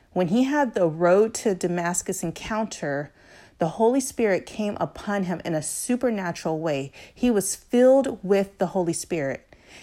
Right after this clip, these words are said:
And this allowed him to move forward in the ministry that he, that he did, that really impacted the churches.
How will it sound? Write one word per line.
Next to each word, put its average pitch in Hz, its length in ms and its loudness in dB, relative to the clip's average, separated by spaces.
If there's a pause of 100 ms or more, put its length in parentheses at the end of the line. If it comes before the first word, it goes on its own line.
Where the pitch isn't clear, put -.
(120)
And 185 300 2
this 262 260 6
allowed 185 440 2
him 156 400 -4 (280)
to 165 440 2
move 190 320 2
forward 185 500 2
in 165 100 -4
the 160 60 -4
ministry 160 800 -4 (920)
that 165 280 0
he, 165 300 -6 (320)
that 175 160 0
he 180 140 -4
did, - 420 -2
that 165 140 -2
really 175 260 0
impacted 175 480 -6
the 190 80 -6
churches. - 460 -4